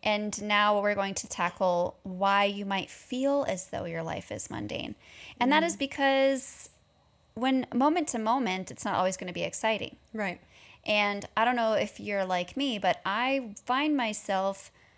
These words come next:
Speaker 1: um, feeling unimportant between the important things. And I've noticed just in my own reflection and, you know, mental time study, if you will,
Speaker 2: Mm-hmm.
Speaker 1: that I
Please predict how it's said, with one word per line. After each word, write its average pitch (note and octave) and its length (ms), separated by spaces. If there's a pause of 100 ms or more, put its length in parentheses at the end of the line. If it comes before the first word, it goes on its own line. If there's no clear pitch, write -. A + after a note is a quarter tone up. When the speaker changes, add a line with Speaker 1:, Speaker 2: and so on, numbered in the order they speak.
(160)
Speaker 1:
um, F#3 520 (840)
feeling D4+ 1040 (1120)
unimportant A#3+ 1080
between B3+ 380
the A#3+ 120
important G3 520
things. A#3 640 (460)
And A3 140
I've G3+ 220
noticed B3 500
just - 280
in G3+ 120
my F#3 140
own F#3 140
reflection F#3 680
and, F3 260 (380)
you F#3+ 120
know, F3+ 140
mental F#3 380
time F3 320
study, F3+ 380
if F3+ 140
you F#3 100
will, F3+ 320
Speaker 2:
Mm-hmm. G#3 280
Speaker 1:
that F#3+ 400
I F#3+ 500